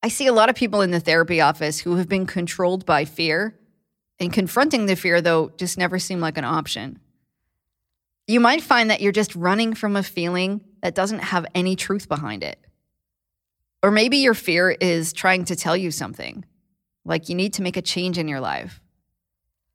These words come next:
But you won't know unless you give yourself time to think about your fear. So while it's uncomfortable to sit in that emotion and think about it,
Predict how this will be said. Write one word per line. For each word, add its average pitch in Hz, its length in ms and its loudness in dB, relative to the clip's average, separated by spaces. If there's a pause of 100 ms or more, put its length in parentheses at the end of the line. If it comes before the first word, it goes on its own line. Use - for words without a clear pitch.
(140)
But - 160 0
you 277 100 6
won't 262 240 6
know 247 140 4
unless 208 280 2
you 214 60 -2
give 190 200 2
yourself 185 340 0
time 185 320 -4
to 190 100 -4
think 190 200 -4
about 160 240 0
your 160 100 -6
fear. 175 460 -6 (880)
So - 180 0
while 208 180 6
it's 214 160 2 (120)
uncomfortable 196 760 0
to - 180 -10
sit 180 260 -4
in 185 80 0
that 180 160 2
emotion 180 600 0
and 143 180 -4
think 160 160 -4
about 202 260 4
it, 220 160 -2